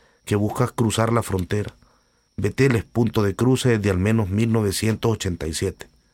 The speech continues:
Nos sobrepasa toda marcha una Homer negra modelo H tres, polarizada, de esas que cuestan unos doce mil dólares en el mercado de remate estadounidense.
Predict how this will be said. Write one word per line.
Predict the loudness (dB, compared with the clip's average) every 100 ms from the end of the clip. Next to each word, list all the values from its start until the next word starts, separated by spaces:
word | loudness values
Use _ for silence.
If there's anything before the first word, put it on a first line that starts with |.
| _ _ _ _ -2
Nos | 2 4
sobrepasa | 4 4 2 2 2 2
toda | 4 4
marcha | 4 2 2
una | 0
Homer | 2 2 2
negra | 2 2 2
modelo | 2 2 2
H | 0 -2
tres, | -2 -2 -4 -10 _ _ _
polarizada, | -4 -2 -2 0 0 0 -8 _ _ _ -2
de | 2 4
esas | 2 0
que | -2
cuestan | 0 0 0 2
unos | 2 2
doce | 2 2
mil | 2 2 4
dólares | 2 2 -2 -6 -16 _ -4
en | 0
el | 2
mercado | 0 0 2 2
de | 2
remate | 2 2 0 -4
estadounidense. | -2 -2 -2 -2 -6 -10